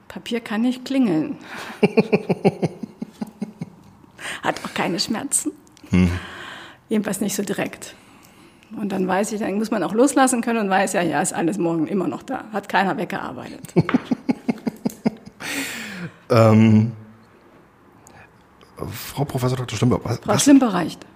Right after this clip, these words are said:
Speaker 2: Frau Schlimper, okay. Was ist der Paritätische? Jetzt mal ganz kurz für diejenigen unter unseren Hörerinnen und Hörern, die es noch
Speaker 1: Okay.
Speaker 2: nicht wissen.
Speaker 1: Gut, jetzt kommt der kurze Werbeblock. Der Paritätische Wohlfahrtsverband ist einer der Spitzenverbände der freien Wohlfahrtspflege.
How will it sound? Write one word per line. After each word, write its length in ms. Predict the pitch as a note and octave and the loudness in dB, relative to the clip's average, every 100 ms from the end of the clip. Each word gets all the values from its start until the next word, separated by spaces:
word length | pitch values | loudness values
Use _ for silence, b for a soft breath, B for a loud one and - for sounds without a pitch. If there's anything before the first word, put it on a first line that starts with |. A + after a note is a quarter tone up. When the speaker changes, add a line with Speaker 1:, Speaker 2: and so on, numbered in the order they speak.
| - - | -10 -8
Speaker 2:
Frau 200 | - A2 | -2 0
Schlimper, 420 | F#2+ E2 D2+ - | 4 4 2 0
okay. 300 | A2 E2 E2+ - - - - B B B B B B B B - - _ _ - - A1+ | 0 -2 -8 -14 -20 -18 -16 B B B B B B B B -20 -20 _ _ -14 -12 -8
Was 240 | - A#2 D#3+ | -4 0 0
ist 180 | F#3+ | 2
der 100 | E3 | 2
Paritätische? 960 | - C3+ B2+ B2+ - B2+ E2 - - F2 - - - - - - - - - - | 2 0 0 0 2 2 2 -4 -6 -10 -12 -20 -20 -20 -20 -20 -20 -6 -4 -4
Jetzt 280 | G2+ - F#2+ | -2 0 2
mal 200 | F#2+ F2+ | 2 2
ganz 220 | G#2 - | 0 2
kurz 200 | G#2 - | -2 -2
für 120 | G2 | -4
diejenigen 380 | F2 F#2+ G2 G2 | -2 2 4 4
unter 180 | F#2+ F2+ | 0 -2
unseren 400 | G2 F#2 F2+ E2+ | -4 -2 -2 6
Hörerinnen 320 | G#2+ G2+ G2 | 6 6 4
und 160 | E2+ | 2
Hörern, 260 | F#2+ G2 G2 | 2 2 2
die 60 | F#2 | 4
es 60 | |
noch 100 | - | 2
Speaker 1:
Okay. 120 | - | 4
Speaker 2:
nicht 240 | G#2+ - D#2 | 2 2 -4
wissen. 260 | D#2+ D#2+ - - | -8 -10 -16 -4
Speaker 1:
Gut, 260 | - - - B B B | -4 -4 -8 B B B
jetzt 120 | - | -12
kommt 200 | - A#3 | -2 0
der 60 | G#3 | 0
kurze 280 | G#3 F#3 F3+ | -2 -2 -2
Werbeblock. 500 | F3 F3 D#3+ D#3+ - - B B B B | -2 0 -2 -4 -10 -20 B B B B
Der 60 | A3 | -8
Paritätische 580 | A3+ G#3+ A#3 A3 G#3+ G#3+ | -4 -2 -2 -2 -2 2
Wohlfahrtsverband 760 | C4 C#4 C#4+ - B3 A#3+ B3 | 2 4 4 4 2 4 2
ist 180 | A#3 - | 0 -4
einer 260 | G#3 G#3+ B3 | 0 2 2
der 140 | G3+ | 0
Spitzenverbände 640 | - A#3+ - A3 F#3+ F#3+ F#3+ | -2 -4 -2 -2 0 0 0
der 120 | F3+ | -2
freien 280 | - F3+ E3+ | -2 0 0
Wohlfahrtspflege. 760 | F3 E3+ F#3 - G#3+ D#3+ - | -2 -4 -8 -6 -6 -6 -6